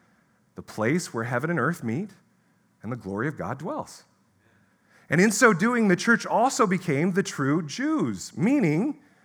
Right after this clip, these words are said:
the true covenant people of God, made up of all ethnicities, Jew and Gentile,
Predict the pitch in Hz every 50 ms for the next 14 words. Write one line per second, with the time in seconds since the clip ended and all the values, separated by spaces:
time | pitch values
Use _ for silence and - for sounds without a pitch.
0 | _ _ - 160 - - - 208 202 202 220 202 - 175 160 151 170 190 180 -
1 | - - 151 139 139 160 170 - - 160 160 160 170 196 226 220 190 127 104 95
2 | 98 - - - _ _ _ _ _ _ _ - 110 143 196 240 226 214 240 220
3 | 202 202 - - - - _ _ _ _ _ _ _ - 156 160 175 - - 160
4 | 175 190 196 202 190 196 202 202 196 196 - 147 110 107 110 104 - - 156 180
5 | 170 170 202 220 190 131 117 87 76 - - 69 60 60 -